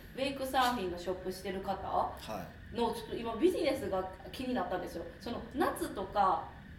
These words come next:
Speaker 1: はすごいわかるんですよ。来るじゃないですか。でも冬になると、まあ、ヒデさ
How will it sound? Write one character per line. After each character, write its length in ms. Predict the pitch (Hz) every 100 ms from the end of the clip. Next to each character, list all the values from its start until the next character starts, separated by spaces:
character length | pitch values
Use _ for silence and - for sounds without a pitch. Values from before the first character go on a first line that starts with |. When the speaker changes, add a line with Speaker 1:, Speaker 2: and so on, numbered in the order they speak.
| -
Speaker 1:
は 420 | 226 285 220 - -
す 180 | - 240
ご 180 | 285
い 200 | 240 185
わ 140 | 214 262
か 140 | 247
る 120 | 240
ん 40 | -
で 80 | 165
す 100 | 175
よ。 100 | 180
来 140 | 196
る 500 | 190 190 190 185 - -
じ 80 | 185
ゃ 40 |
な 100 | 175
い 60 | 175
で 100 | 170
す 120 | -
か。 260 | 190 - - - - -
で 60 |
も 80 | 302
冬 280 | 294 440 415
に 60 | 233
な 100 | 185
る 80 | 185 208
と、 320 | 240 196 170
ま 60 | 240
あ、 20 |
ヒ 120 | 330
デ 80 | 285
さ 260 | 202 185